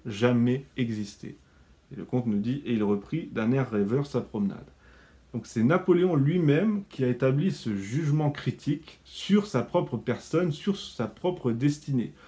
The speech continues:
C'est Napoléon lui-même qui se demande s'il aurait mieux fallu, euh, valu que, euh, Rousseau et lui-même n'eût-, n'eurent pas existé pour le repos de la terre. Et pour moi, c'est capital parce que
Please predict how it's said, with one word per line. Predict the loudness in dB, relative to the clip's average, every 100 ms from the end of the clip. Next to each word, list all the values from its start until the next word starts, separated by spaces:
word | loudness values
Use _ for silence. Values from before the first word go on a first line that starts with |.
| -20 _
C'est | -2 4
Napoléon | 4 6 6 6 4
lui-même | 2 2 4 2
qui | 0 -6
se | -2
demande | 2 2 2 0
s'il | -2
aurait | 0 2
mieux | 2 0
fallu, | 0 0 0 0 -4 -16 -20 _ -20 -14 -6
euh, | -4 -2 -2
valu | 0 0 0
que, | 6 8
euh, | 8 4 -2
Rousseau | 0 0 0 2 2 4
et | 2
lui-même | 2 2 2 0 -2 -6 -6
n'eût-, | -6 -6 -8
n'eurent | -2 0 0
pas | 0 2 2 0
existé | -2 -2 -4 -6 -2 -2
pour | 0 2
le | 4
repos | 2 2 2 2 0 -2 -2
de | 0
la | 0
terre. | -2 -8 -8 -8
Et |
pour | -2 0
moi, | 2
c'est | 0 -4
capital | -2 -4 -2 0 0 0
parce | -8
que | -4